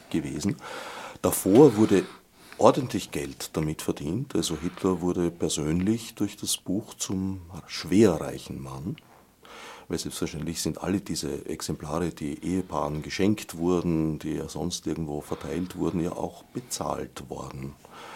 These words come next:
Du bist ein Gegner der Ausgabe, die heuer im Jänner erschienen ist, die kommentierte Ausgabe, wo m-,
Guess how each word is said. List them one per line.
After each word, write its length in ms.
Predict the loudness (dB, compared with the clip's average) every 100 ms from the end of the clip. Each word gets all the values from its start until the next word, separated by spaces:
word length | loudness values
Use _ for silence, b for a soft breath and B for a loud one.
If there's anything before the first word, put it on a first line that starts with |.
| B B B B B B B B B B B B _ _ -4
Du 180 | -2 -2 -4 -20 -20 -20 _ -20 _ -2
bist 420 | 2 2 0 0
ein 240 | 0 0
Gegner 720 | 2 4 4 2 -2 2 0 0 -6 -10 -6
der 140 | -2
Ausgabe, 600 | -2 0 -2 0 2 2
die 180 | 0 -4
heuer 300 | -4 -4 0
im 180 | 0 0
Jänner 320 | -2 -2 0
erschienen 560 | -4 -6 -4 -2 0 0
ist, 280 | -2 -4
die 60 | -6
kommentierte 1000 | -10 -16 -12 -8 -8 -8 -2 -2 -2 -6
Ausgabe, 800 | -4 -2 -4 -6 -8 -2 -2 -2
wo 140 | -2 -4
m-, 520 | -4 -6 -10 -10